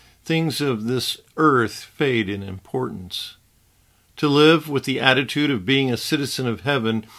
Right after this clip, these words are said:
seated at the right hand of God, will change our everything. How we look at the difficulties of life will change because we realize we are seated next to God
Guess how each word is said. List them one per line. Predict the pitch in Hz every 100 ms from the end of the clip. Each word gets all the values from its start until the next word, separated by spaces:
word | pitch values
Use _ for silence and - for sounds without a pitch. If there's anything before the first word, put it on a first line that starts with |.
| - -
seated | - - 185 175 180 170
at | 117 139
the | 135
right | 123 139 127
hand | 135 131
of | 113 104
God, | 135 127 120 - - - 127
will | 123
change | 120 - 170 160 139 113 131
our | 123 123 120 120 117 _ _ _
everything. | 117 127 123 92 - 82 82 - _ _ _ _ _ _ _ -
How | 180
we | 180 165
look | 131 139 180 165 -
at | 120
the | 123
difficulties | 110 135 160 - 139 127 117 123
of | 104
life | 113 131 120 110 - -
will | - 135
change | - - 170 147 135 - - -
because | - 156 120
we | 143 135
realize | 123 165 214 175 135 127 -
we | 139
are | 131
seated | 117 - 170 170 156
next | 151 147 -
to | 156
God | 123 135 120 113